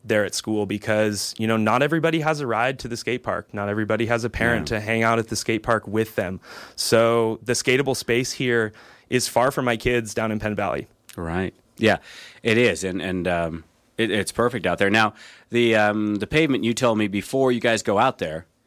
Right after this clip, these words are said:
Speaker 2: you sweep it or have it blown off, right?
Speaker 1: Yeah, we've got a blower, and, you
Speaker 2: Yeah.
Speaker 1: know, after the storms, they get a lot of wood chips and gravel
Speaker 2: <laughs> A
Speaker 1: out
Speaker 2: lot
Speaker 1: there,
Speaker 2: of
Speaker 1: but
Speaker 2: debris.
Speaker 1: we also will,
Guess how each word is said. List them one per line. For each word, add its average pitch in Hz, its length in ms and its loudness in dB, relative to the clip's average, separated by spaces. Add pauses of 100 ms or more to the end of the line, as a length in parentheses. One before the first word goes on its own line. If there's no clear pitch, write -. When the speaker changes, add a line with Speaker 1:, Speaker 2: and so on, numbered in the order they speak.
Speaker 2:
you 107 360 0
sweep 120 420 0
it 110 140 4
or 101 100 4
have 98 160 2
it 80 100 -6
blown 101 300 2
off, 95 320 0
right? 87 140 2
Speaker 1:
Yeah, 196 140 4
we've 175 180 -2
got 202 160 2
a - 20 0
blower, 180 480 2
and, 151 200 0
you 151 80 0
Speaker 2:
Yeah. 165 40 2
Speaker 1:
know, 156 140 4
after 147 320 -2
the 147 80 -4
storms, 135 540 0
they 123 200 0 (220)
get 123 120 4
a 120 60 4
lot 120 160 4
of 120 60 0
wood 113 160 0
chips 127 200 -2
and 117 80 -4
gravel 113 280 2
Speaker 2:
<laughs> - 0 -
A - 20 4
Speaker 1:
out 110 80 2
Speaker 2:
lot 101 80 4
Speaker 1:
there, 107 80 4
Speaker 2:
of 98 60 -2
Speaker 1:
but 95 60 0
Speaker 2:
debris. 90 280 0 (240)
Speaker 1:
we 170 120 2
also 185 360 2
will, 165 220 2